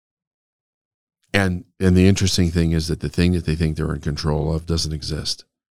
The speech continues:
It's like there's not any reality there. I'm, there, there's one client that I'm thinking of where this person came to me and said,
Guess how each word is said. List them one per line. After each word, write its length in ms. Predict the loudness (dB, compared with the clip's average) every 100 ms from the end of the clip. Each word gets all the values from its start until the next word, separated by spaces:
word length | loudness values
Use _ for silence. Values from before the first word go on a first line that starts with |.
| _
It's 180 | -6 0
like 120 | 0
there's 200 | 0 0
not 180 | 2 2
any 200 | 2 0
reality 600 | -2 -4 -4 -4 -4 -6
there. 260 | -6 -8 -8 -16 -8
I'm, 280 | 2 2 2 -8
there, 200 | -4 -2
there's 360 | -2 -4 -4
one 180 | -2 -6
client 460 | -6 -6 -6 -8 -8
that 100 | -10
I'm 120 | -10
thinking 360 | -6 -6 -4 -4
of 240 | -4 -6 _ _ _ _ _
where 240 | -2 0 0
this 160 | -2
person 420 | 0 0 0 -6
came 320 | -8 -6 -6 -6
to 140 | -4
me 200 | -2 0
and 120 | -2
said, 500 | -2 -2 0 0 -2